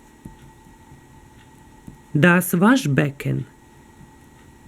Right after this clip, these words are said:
Наступне слово die Toilette. Я думаю, перекладу не потребує. Наступне слово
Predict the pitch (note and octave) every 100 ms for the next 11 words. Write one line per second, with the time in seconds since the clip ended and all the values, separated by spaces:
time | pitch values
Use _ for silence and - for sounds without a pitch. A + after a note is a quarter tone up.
0 | - _ - G#3 G#3+ A3+ G#3+ F3+ - F3
1 | D#3 D3+ - C3+ G3+ G#3+ A#3 A#3 A3+ G#3+
2 | F3 C#3+ - C3+ C#3 - - - _ _
3 | - G3+ D3+ F3 D#3+ F3 E3 D#3+ D#3 C3+
4 | D3+ E3 - C3+ C#3+ C#3 D3+ A3+ C4+ C#4
5 | - _ - - - - - - - G#3
6 | G#3+ A3 G3 F3 - E3+ D3 C#3